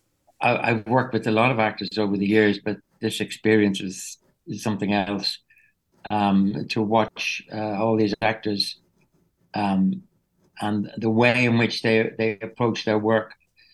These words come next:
In some cases, they're similar, um, and in other cases, uh, unique to each of them.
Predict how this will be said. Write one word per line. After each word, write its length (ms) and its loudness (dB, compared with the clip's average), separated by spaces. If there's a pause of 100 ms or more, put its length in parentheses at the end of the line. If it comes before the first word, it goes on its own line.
(360)
In 100 -4
some 280 0
cases, 380 0
they're 260 4
similar, 640 -4
um, 200 -2
and 340 0
in 100 -4
other 160 -2
cases, 540 -4
uh, 280 2 (500)
unique 380 0
to 140 -2
each 180 -2
of 100 -4
them. 260 -6